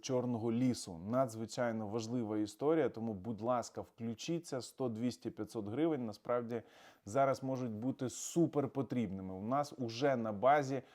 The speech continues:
один мільйон вісімсот сорок вісім тисяч, тобто нам залишилось сто п'ятдесят тисяч. І все, закриваємо, трошки відпочиваємо, потім вриваємося по нові. Але зараз треба зробити проплату, тому, будь ласка, прошу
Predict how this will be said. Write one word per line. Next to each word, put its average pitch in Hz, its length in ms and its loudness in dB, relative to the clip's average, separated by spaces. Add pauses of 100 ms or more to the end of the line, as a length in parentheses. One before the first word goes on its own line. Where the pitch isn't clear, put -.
(120)
один 139 420 10
мільйон 131 480 4
вісімсот 135 640 0
сорок 131 380 -4
вісім 120 420 -4
тисяч, 170 560 0 (300)
тобто 165 300 2
нам 147 240 4
залишилось 131 580 0
сто - 260 2
п'ятдесят 127 580 -2 (100)
тисяч. - 540 -4 (400)
І 131 100 -2
все, 107 380 0
закриваємо, 135 960 4 (320)
трошки 143 420 4
відпочиваємо, 135 920 4
потім 120 420 -4
вриваємося 104 640 -4
по 104 160 -10
нові. 90 380 -8
Але 120 320 4
зараз 120 440 6
треба 107 340 0
зробити 104 480 -4
проплату, 117 520 -2
тому, 113 240 -8
будь 98 300 -8
ласка, 117 460 -2
прошу 113 520 -6